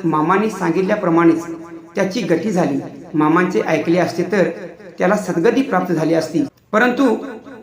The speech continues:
दैव देते आणि कर्म नेते असे त्याच्या बाबतीत घडले.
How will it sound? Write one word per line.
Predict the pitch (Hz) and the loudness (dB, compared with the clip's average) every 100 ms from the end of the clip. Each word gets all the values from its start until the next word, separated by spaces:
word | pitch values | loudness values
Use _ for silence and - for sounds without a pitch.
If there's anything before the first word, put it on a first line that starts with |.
| - | -6
दैव | 190 254 269 | 4 6 6
देते | 220 190 180 160 - - | 6 4 4 2 -2 -4
आणि | 202 247 | -2 -2
कर्म | - 185 208 | 2 4 6
नेते | 180 165 190 165 - - - | 4 6 4 4 2 -6 -6
असे | 175 247 | -4 -2
त्याच्या | 254 170 190 | 0 0 0
बाबतीत | 175 - | 0 0
घडले. | 165 185 180 131 - - | 2 4 4 0 -6 -12